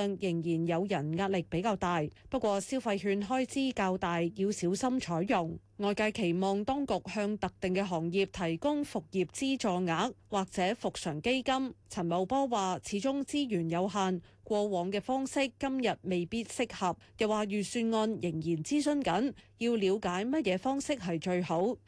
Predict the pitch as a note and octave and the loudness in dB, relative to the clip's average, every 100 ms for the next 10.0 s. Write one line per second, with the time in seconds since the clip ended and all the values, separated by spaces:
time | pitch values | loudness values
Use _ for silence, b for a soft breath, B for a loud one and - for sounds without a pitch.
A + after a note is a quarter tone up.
0 | b A3 A3+ G#3+ G3+ A#3+ A#3 A3 A3+ D4 | b 0 2 2 2 0 -2 0 0 2
1 | A3+ G#3+ G3 F#3 F#3 E3+ C4+ A#3 G3 G3+ | 0 2 2 0 0 -4 -2 0 2 2
2 | F#3 - - - E3+ E3 F3+ A3 B3 G#3 | 0 -4 -18 -6 -2 0 0 0 0 0
3 | D#3 G3+ G3+ F#3+ - - G3+ G3 D#3+ D#3+ | -2 0 2 2 -2 -6 -4 -2 -4 -4
4 | E3 C4 A#3 G#3 F3 A3+ A3 F3 - b | -2 0 0 2 2 2 2 0 -6 b
5 | b - B3 A#3 A#3+ - G#3+ G#3+ G#3 G3+ | b -4 0 0 0 0 0 0 2 2
6 | F3+ G#3+ A#3+ A3+ - D#4+ - D4+ D4 G#3+ | 2 0 0 -2 0 -4 -2 0 0 0
7 | E3+ D#3+ F3+ - F#3 F#3+ E3 b - D4+ | -2 -2 -2 -2 2 2 0 b -2 0
8 | A3+ G3 C4 F#3 F#3 E3+ A3 A#3+ A3 A#3 | 2 0 2 2 2 0 0 0 2 2
9 | C4+ D3 F3 F#3 F3 D3+ F3 E3 C#3+ | 2 0 -2 0 -2 -2 0 0 0